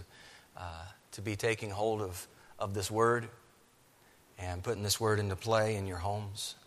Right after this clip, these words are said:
Just wanna encourage you in that up front. Um, if you would, join me in a word of prayer, and then we're gonna, we're gonna jump right in here to chapter one. Father, you have been at work through the ages.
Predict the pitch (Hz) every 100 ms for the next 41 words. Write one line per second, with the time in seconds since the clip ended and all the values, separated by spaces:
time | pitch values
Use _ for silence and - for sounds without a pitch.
0 | - - - - - - - - _ -
1 | 110 98 - 101 95 98 92 95 98 -
2 | 101 98 - - _ _ _ _ - -
3 | - - - _ - - - 101 - -
4 | - - - - 120 117 117 120 117 107
5 | 110 101 - 113 107 104 107 104 95 80
6 | - - - - 107 104 95 107 98 101
7 | 98 98 98 101 92 113 92 - 92 98
8 | 92 90 - _ _ _ _ - _ _
9 | - - - - - - - - - -
10 | 147 143 135 135 135 127 120 110 - -
11 | - - - _ _ _ _ _ _ _
12 | _ _ _ 110 127 127 - 120 113 -
13 | 131 120 110 110 98 92 85 -